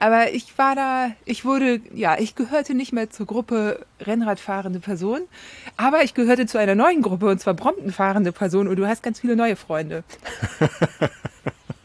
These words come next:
Speaker 2: Großartig.
Speaker 1: Ja. Ähm, also ist einfach ein Kultrad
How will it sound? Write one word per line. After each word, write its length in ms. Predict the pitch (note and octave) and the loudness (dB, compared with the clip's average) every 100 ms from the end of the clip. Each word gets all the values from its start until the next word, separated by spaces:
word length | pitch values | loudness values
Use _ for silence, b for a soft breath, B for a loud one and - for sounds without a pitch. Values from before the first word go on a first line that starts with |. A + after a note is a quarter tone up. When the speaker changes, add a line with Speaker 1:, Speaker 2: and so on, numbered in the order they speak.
| _ _ _ _ _ _ _ - _ - B B - | _ _ _ _ _ _ _ -20 _ -20 B B -18
Speaker 2:
Großartig. 560 | - B2+ G#2+ G2 A2+ G2+ | -14 -12 -10 -10 -12 -4
Speaker 1:
Ja. 180 | A3+ F3+ - B B B B B B B B B - | 0 0 -2 B B B B B B B B B 4
Ähm, 480 | G#3 F#3+ F#3 E3+ F3+ _ _ _ _ _ _ | 6 6 4 -2 -6 _ _ _ _ _ _
also 220 | F#3+ G#3 G#3 | 2 4 6
ist 200 | G#3 G#3 | 4 2
einfach 320 | F#3+ F3+ F#3+ | 0 0 0
ein 100 | F#3 | -2
Kultrad 640 | - A3 G#3+ F#3+ G3 - | 0 0 0 -4 -4 -6